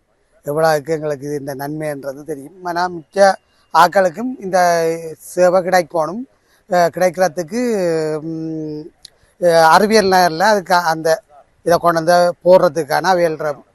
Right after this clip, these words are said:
அ, ஒரு திட்டமிடல் ஒன்று இருக்குது. அது வெற்றிகரமா இங்க நடக்கணும்னு நாங்கள், அ,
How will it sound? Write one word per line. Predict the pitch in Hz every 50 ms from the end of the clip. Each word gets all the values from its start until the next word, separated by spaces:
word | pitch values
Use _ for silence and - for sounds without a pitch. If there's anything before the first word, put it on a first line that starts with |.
| _ - 156
அ, | 151 151 147 143 143 147 - - - _ _ _ _ -
ஒரு | - 170 160 165 156 139 _
திட்டமிடல் | - 175 139 - 175 165 156 156 151 147
ஒன்று | 147 143 143 139 156 156 143
இருக்குது. | 120 - 123 139
அது | 160 180 170 165 170 165 165 165 160 151 - _
வெற்றிகரமா | 147 160 - - 165 160 156 147 147 160 165
இங்க | 160 160 160
நடக்கணும்னு | 156 151 151 156 156 139 - 160 151 147 139 131 - 151 180 _ _ _ _ _ _ _ _ _ _ _
நாங்கள், | 165 160 160 151 147 147 151 160 156 147 143 143 139 135 135 139 139 135 - _ _ _ _ _ _ _ -
அ, | 151 143 139 139 135 135 135 139 147